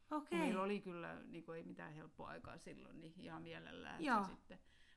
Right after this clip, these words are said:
Speaker 1: Mut et on, tiedän kyllä sitten joitakin yrittäjäkavereita, jotka on niinku aika paljonkin maksanut sitä vapaaehtoista.
Speaker 2: Joo. Onks se
Speaker 1: Ei.
Speaker 2: saanut sieltä kans jotain?
Speaker 1: Joo.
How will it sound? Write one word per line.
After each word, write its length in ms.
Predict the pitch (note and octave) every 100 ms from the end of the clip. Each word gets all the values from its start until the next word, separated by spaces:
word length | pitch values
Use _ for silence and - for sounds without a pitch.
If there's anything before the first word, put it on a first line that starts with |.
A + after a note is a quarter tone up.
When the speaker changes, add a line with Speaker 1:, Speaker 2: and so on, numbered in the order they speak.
| -
Speaker 1:
Mut 160 | G3+
et 120 | A3
on, 240 | A3 C4 C4
tiedän 300 | C#4 C4+ A3
kyllä 160 | A#3
sitten 320 | A3+ A#3 A#3+ A#3+
joitakin 680 | F#4 D4+ G#3 G3 F3 E3+ F3
yrittäjäkavereita, 840 | F3+ F3+ E3+ D#3+ E3 D#3+ D#3 D#3+
jotka 200 | D#3 -
on 60 | D#3+
niinku 160 | E3
aika 180 | F3+ F3+
paljonkin 600 | G3 A#3 F#3+ D#3 D#3 - - - -
maksanut 460 | - - - -
sitä 280 | - - - - - - -
vapaaehtoista. 840 | E3 - - - - - - -
Speaker 2:
Joo. 340 | D4+ D4+ D4 - - - - - - - - - - -
Onks 160 | A#3 A3
se 60 |
Speaker 1:
Ei. 40 | G3+
Speaker 2:
saanut 360 | B3+ A3 G3+ G3
sieltä 280 | - F#3
kans 220 | - A3 A3
jotain? 260 | G#3+ -
Speaker 1:
Joo. 380 | G4 D4+ E3+ D#3